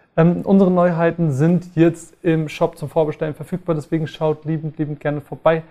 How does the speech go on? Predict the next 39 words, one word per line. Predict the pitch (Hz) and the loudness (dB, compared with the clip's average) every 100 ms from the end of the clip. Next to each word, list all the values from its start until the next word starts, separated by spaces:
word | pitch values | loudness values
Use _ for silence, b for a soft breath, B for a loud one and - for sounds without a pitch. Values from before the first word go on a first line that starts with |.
| b b | b b
wenn | 151 143 151 | -4 -4 -4
ihr | 143 | -8
vorbestellen | - 143 139 - 143 135 135 | -4 -4 -4 -8 -6 -4 0
wollt, | 170 175 | 0 0
wenn | 151 147 | -4 -4
ihr | 143 | -6
euch | 139 | -10
die | - | -6
nächsten, | 135 131 - 131 - - | -6 -6 -10 -12 -12 -12
äh, | 160 139 | -10 -8
Titel | - 160 151 | -8 -8 -6
direkt | 135 147 147 - | -6 -6 -8 -6
zum | 147 135 | -4 -2
Release | 131 151 139 b b _ | -2 -4 -6 b b _
sichern | 160 160 156 143 | -6 -2 -2 -2
wollt, | 143 139 | -4 -6
dann | |
kriegt | - 143 143 | -12 -12 -8
ihr | |
sie | 143 | -8
direkt | 139 170 - | -4 -6 -4
von | 156 | -6
uns | 151 139 | -6 -8
aus | 143 - | -12 -8
dem | 135 | -4
Lager, | 139 135 139 156 | -2 -4 -6 -8
so | 123 143 | -8 -8
schnell | - 147 147 | -4 -4 -2
es | 147 - | -8 -12
geht. | 135 131 - b b _ | -6 -6 -8 b b _
Also | 135 131 | -2 -2
schneller | - 135 131 131 | -4 -4 -4 -4
kann | 131 | -8
man | 127 123 | -10 -10
eigentlich | 135 131 - - | -12 -14 -14 -14
neue | 131 120 143 | -12 -12 -12
Anime | 127 123 127 | -12 -10 -8
nicht | 117 117 | -8 -12
bekommen. | - - - | -20 -16 -16